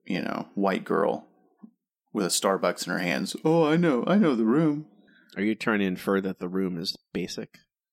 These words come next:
Speaker 1: Oh my God, it's so basic.
Speaker 2: <laughs>
Speaker 1: Yeah. Yeah,
Speaker 2: But
Speaker 1: it's
Speaker 2: that,
Speaker 1: super
Speaker 2: that's
Speaker 1: basic.
Speaker 2: a pull, pull quote for the next, uh, Blu-ray printing of The Room that Tommy Wiseau will charge you fifty dollars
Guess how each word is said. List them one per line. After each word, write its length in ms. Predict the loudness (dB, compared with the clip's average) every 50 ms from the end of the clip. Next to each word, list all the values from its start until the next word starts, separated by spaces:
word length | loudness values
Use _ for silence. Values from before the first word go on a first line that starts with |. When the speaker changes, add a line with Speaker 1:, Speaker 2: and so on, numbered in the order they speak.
| _ _
Speaker 1:
Oh 180 | -8 -6 -4 -4
my 100 | -4 -4
God, 260 | -4 -4 -2 -2 0 0
it's 160 | -2 -2 -4
so 200 | -4 -4 -6 -6
basic. 580 | -6 -8 -8 -6 -6 -8 -8 -10 -12 -16 -20 -20 _ -20 -16
Speaker 2:
<laughs> 520 | -12 -8 -6 -4 -4 -2 -2 -2 -2 -2 -4 -4 -6 -8 -10 -12 -16 -18 -18 -20 -20 -20 _ _ -20 _ _ _
Speaker 1:
Yeah. 320 | -2 0 0 0 0 -2 -4 -6 -10 -20 _ _ _ -18 -12 -6
Yeah, 200 | -2 0 0 2
Speaker 2:
But 100 | 0 0
Speaker 1:
it's 100 | 0 0
Speaker 2:
that, 60 | -2
Speaker 1:
super 300 | -2 -2 -2 -2 0 0
Speaker 2:
that's 180 | 0 2 2 2
Speaker 1:
basic. 80 | 2 2 2
Speaker 2:
a 40 |
pull, 120 | 2 2 0 -4 -10 -20 _ _
pull 200 | 0 0 0 0
quote 280 | 2 2 2 2 2 0
for 220 | -2 -2 -2 0
the 100 | 0 0
next, 420 | 0 -2 -2 -4 -8 -12 -10 -6
uh, 180 | -2 -2 -2 -2
Blu-ray 480 | -2 -4 -2 0 0 2 2 0 0 -2
printing 440 | -4 -6 -8 -8 -8 -10 -10 -10
of 100 | -10 -12 -14
The 80 | -12 -8
Room 300 | -6 -4 -4 -4 -6 -8 -12 -14 -18 -20 -16 -10 -10
that 100 | -10 -8
Tommy 300 | -6 -4 -2 -2 -2 -2
Wiseau 340 | -2 -2 -2 -2 -2 -2
will 100 | -2 -4
charge 280 | -4 -2 -4 -4 -4 -6
you 60 | -10
fifty 280 | -10 -10 -10 -8 -10 -12
dollars 520 | -10 -10 -10 -10 -10 -12 -12 -14 -14 -16